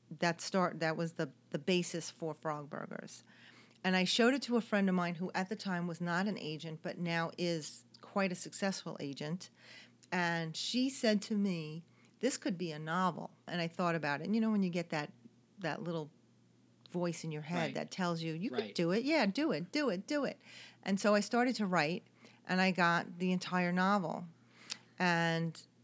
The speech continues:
Speaker 1: wrote the whole thing, and then I would go back and edit it. And then it's funny because my kids would see me. I didn't have a desk at the time. I sat at the kitchen table, wrote the story, and then as I was editing, I would do all the voices.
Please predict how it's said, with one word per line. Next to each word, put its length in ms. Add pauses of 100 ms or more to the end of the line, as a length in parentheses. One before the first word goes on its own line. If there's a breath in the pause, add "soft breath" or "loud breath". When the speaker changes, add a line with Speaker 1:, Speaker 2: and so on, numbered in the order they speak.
(200)
Speaker 1:
wrote 280
the 100
whole 180
thing, 520
and 100
then 360
I 140
would 180
go 80
back 280
and 120
edit 260
it. 220
And 160
then 140
it's 140
funny 260
because 280
my 140
kids 380 (640 loud breath)
would 140
see 200
me. 160
I 140
didn't 200
have 140
a 40
desk 300
at 80
the 60
time. 340
I 60
sat 220
at 80
the 60
kitchen 280
table, 440 (880)
wrote 200
the 80
story, 380
and 100
then 160
as 240
I 60
was 140
editing, 520
I 80
would 120
do 140
all 100
the 100
voices. 640